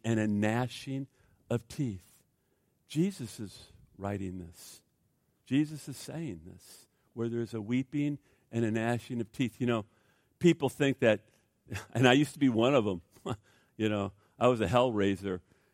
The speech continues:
And I used to tell people, "Well, hell, hell ain't gonna be so bad.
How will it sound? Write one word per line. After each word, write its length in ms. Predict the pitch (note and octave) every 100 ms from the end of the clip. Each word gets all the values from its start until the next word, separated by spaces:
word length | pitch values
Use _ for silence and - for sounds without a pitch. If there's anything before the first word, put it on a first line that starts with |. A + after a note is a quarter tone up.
| _
And 180 | B2 A2 -
I 80 | A#2+
used 220 | C3+ C3
to 80 | A#2
tell 240 | - C3
people, 300 | B2+ D3 -
"Well, 200 | - A3+
hell, 400 | E3+ G#3 G3+ C3+ - _
hell 260 | A2+ G#3+
ain't 160 | A3+ B2
gonna 180 | A#2+ G#2+
be 160 | A2
so 280 | A2 - G#2
bad. 420 | F2+ F#2+ B2+ F#3+